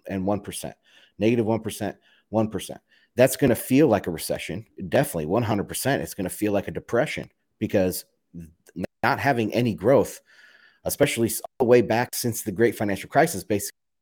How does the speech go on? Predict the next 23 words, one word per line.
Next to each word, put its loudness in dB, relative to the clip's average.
we've -4
had -2
very 0
low -2
growth. -2
That, 2
it, 0
it -2
gets, 0
it's -10
really 4
bad 0
on -2
the -10
psychology 0
of -6
society, -2
and -2
it -4
can -6
feel 0
definitely 0
like -2